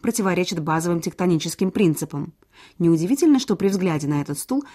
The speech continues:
складывается ощущение, что сидеть на нем невозможно. Мы как раз хотели, чтобы у гостей была возможность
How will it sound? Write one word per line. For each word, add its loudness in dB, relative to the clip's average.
складывается -2
ощущение, 0
что 0
сидеть 0
на 2
нем 2
невозможно. 2
Мы 4
как 0
раз 2
хотели, 0
чтобы -2
у 0
гостей 0
была 2
возможность -2